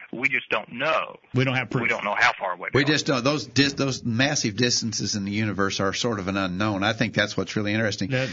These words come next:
Speaker 2: Dw-, one, I have one other question that's similarly related. Uh, Dwight, the scientists repeatedly tell us that our universe is expanding, I guess, so that it sort of harmonizes this Big Bang theory. Uh, do you
Speaker 1: Yeah.
Speaker 2: see evidence that the universe is expanding?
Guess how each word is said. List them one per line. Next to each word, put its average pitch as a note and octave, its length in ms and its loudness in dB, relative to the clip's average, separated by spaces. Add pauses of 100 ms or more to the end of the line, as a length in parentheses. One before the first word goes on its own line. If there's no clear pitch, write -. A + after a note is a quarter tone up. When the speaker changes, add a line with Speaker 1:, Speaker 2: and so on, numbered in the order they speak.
Speaker 2:
Dw-, C#3 360 -4
one, E3+ 220 -2
I - 140 -6
have C#3+ 320 0
one C3+ 180 -2
other A#2+ 140 -2
question A#2 500 -4
that's A2 340 -8
similarly A2+ 680 -4
related. G#2 500 -4 (140)
Uh, B2+ 180 2
Dwight, C#3+ 380 -2
the B2+ 160 -2
scientists D3 560 -2
repeatedly B2 400 0
tell A#2+ 220 -2
us A2+ 140 -6
that A#2 120 -2
our A2 80 0
universe A2+ 480 -2
is G#2 100 -8
expanding, A2+ 560 -2
I G2+ 80 -2
guess, A2+ 300 -2
so - 320 -4
that G#2+ 180 -4
it - 120 -12
sort A#2 140 -2
of G#2+ 80 -4
harmonizes A2 640 -4
this G#2 140 -8
Big A2+ 280 -4
Bang A2 460 -4 (180)
theory. A2 440 -2 (120)
Uh, A#2+ 140 0
do A#2 200 0
you C3+ 80 6
Speaker 1:
Yeah. C#3+ 60 4
Speaker 2:
see C#3 280 2
evidence C#3 380 -2
that A#2+ 100 -2
the C3 80 2
universe C3 460 -2
is C#3 120 0
expanding? C#3+ 580 -2